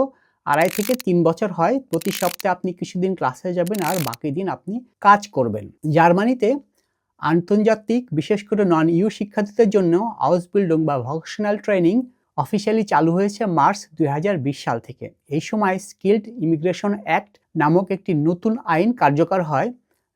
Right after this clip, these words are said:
যার ফলে বাংলাদেশ সহ বিশ্বের যে কোনো দেশের শিক্ষার্থী বা চাকরি প্রার্থী জার্মান ভাষা এবং শিক্ষাগত যোগ্যতা থাকলে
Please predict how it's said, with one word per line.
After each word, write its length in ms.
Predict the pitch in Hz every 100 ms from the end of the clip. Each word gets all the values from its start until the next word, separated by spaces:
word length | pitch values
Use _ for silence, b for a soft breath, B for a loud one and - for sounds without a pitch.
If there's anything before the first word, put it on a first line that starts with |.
| _
যার 180 | 156 175
ফলে 340 | - 214 185
বাংলাদেশ 500 | 151 135 147 165 202
সহ 480 | 202 - 190 160 196 226 _ _ _ 131
বিশ্বের 500 | 190 202 - 190 214 -
যে 100 | 160
কোনো 220 | - 202
দেশের 320 | 180 180 226
শিক্ষার্থী 720 | 214 - 175 202 202 - 226 269 b b -
বা 140 | 151
চাকরি 420 | 156 - 151 208 208
প্রার্থী 380 | 196 - 214
জার্মান 440 | 196 143 135 165 175
ভাষা 400 | 131 170 - 208
এবং 340 | 151 147 190
শিক্ষাগত 600 | 196 170 165 190 190 214
যোগ্যতা 480 | 165 143 135 165 185
থাকলে 480 | 185 214 208 139